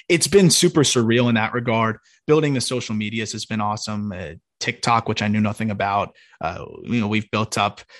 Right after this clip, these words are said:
uh, a huge following there with eighty-seven thousand followers, which I, I still can't even comprehend that that many people, like, will get our stuff. So d-, it's been a dream come true, man. I,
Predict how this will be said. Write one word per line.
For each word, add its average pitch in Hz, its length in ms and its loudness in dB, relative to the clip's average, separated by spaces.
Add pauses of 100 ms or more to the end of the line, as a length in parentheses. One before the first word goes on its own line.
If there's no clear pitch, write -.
(300)
uh, 73 360 -8
a 117 260 -4
huge 131 340 2
following 110 480 2
there 107 240 0
with 104 140 -4
eighty-seven 113 1000 -4
thousand 170 400 -6
followers, 170 520 -2
which 147 220 -2
I, 110 180 -8
I 127 100 -4
still 156 280 0
can't 151 200 0
even 131 200 -2
comprehend 117 760 -4
that 120 200 -2
that 113 160 -4
many 117 160 -2
people, 123 500 -4 (160)
like, 117 260 -4
will 127 180 0
get 127 140 0
our 127 100 0
stuff. 127 220 -4
So 127 240 0 (680)
d-, 165 160 6
it's 160 260 2
been 190 140 2
a 175 60 4
dream 135 280 0
come 135 180 -2
true, 117 260 -6
man. 123 440 -6 (120)
I, 78 160 -10